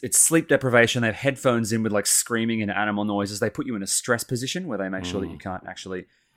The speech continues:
Speaker 1: you know, um,
Speaker 2: Hmm.
Speaker 1: and I, I couldn't do that stuff. But how
Speaker 2: No.
Speaker 1: would you do under psychological pressure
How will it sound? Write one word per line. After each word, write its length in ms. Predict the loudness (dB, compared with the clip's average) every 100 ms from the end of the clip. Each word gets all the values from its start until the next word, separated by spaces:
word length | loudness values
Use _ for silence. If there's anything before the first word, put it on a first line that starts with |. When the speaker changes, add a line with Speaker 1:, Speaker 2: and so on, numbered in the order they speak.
| _ -8
Speaker 1:
you 80 |
know, 200 | -4 -4 -6 _ _ 2
um, 440 | 4 4 4 0 -6 _ -16
Speaker 2:
Hmm. 100 | -16 -10 -4
Speaker 1:
and 200 | -4 -2
I, 100 | -2
I 200 | 0 -2
couldn't 220 | -2 0
do 120 | 4 4
that 200 | 4 0
stuff. 400 | -2 -2 -4 -14
But 120 | -10
how 220 | 2 4
Speaker 2:
No. 40 | 6
Speaker 1:
would 160 | 4 2
you 140 | 2
do 240 | 4 2
under 200 | 2 0 0
psychological 800 | 2 2 2 2 2 2 -4 -8
pressure 440 | -10 -18 -18 -20